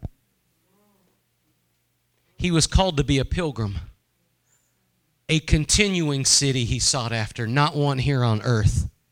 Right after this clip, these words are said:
God promised him the stars.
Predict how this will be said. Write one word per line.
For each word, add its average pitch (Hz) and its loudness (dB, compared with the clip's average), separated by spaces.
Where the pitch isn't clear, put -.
God 156 -6
promised 165 2
him 160 0
the 127 -2
stars. 151 -2